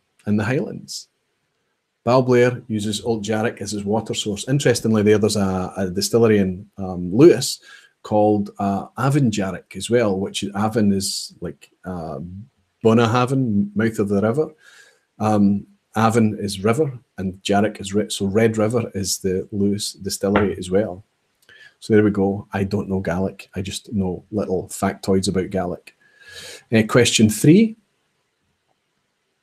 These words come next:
Try and go through these as quickly as I can. Which brand is associated with saving the life of King Alexander of Scotland in twelve sixty-three? So in twelve sixty-three, we're going back way before there's any record of whiskey distillation or anything in Scotland.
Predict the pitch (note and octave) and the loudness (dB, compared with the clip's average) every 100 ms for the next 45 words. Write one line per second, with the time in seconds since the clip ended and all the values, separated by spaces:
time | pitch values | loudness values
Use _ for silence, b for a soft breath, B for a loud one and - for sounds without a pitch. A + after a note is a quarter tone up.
0 | _ _ _ - A#2 G#2+ G#2 A2+ G2+ G2 | _ _ _ -4 0 0 0 0 2 2
1 | G2 - F3+ - A2+ G#2+ B2+ C#3 C#3+ A#2 | 0 0 0 2 2 2 4 6 6 4
2 | - B2 B2+ A2+ F#2+ C#3 C3 B2+ A#2+ A2 | 4 4 6 4 4 4 4 4 2 0
3 | G#2 G2+ - B2+ C#3 A#2 G#2 F#2+ G#2 - | -2 -2 2 4 4 2 2 2 0 -4
4 | - b b F#2+ - - - A#2 A#2 A2 | -16 b b -12 -10 -8 -2 0 0 0
5 | G#2+ G2+ G2 G2+ G#2+ A2 G#2+ - - A#2 | 0 0 0 2 4 4 2 0 0 2
6 | A#2 G2 F2 G#2 G2 - G2 G#2 G2+ - | 2 0 0 -2 -2 0 2 2 -2 -6
7 | A2+ - - - G#2 D#2 C#2+ _ B B | -8 -8 -10 -8 -10 -12 -14 _ B B
8 | B - G2+ B2+ C3 - - - A2 B2 | B -8 0 4 4 4 0 -2 -4 -2
9 | A2+ G#2+ G#2 G#2 A2+ - B2+ D#3+ D#3+ - | 0 0 0 2 -2 -2 2 4 4 2
10 | - A2+ G#2 G2+ B2+ A#2 A2 A2 A2+ G2 | -2 0 0 0 0 2 2 0 -2 -4
11 | F#2 A2 - A2 G#2+ - G#2 G#2 G#2 G#2+ | -2 -2 0 2 2 2 2 2 0 0
12 | G2 G#2 G#2+ G#2+ G#2+ G2+ G2 D#2+ G2 | 2 2 2 0 0 -2 -4 -4 -6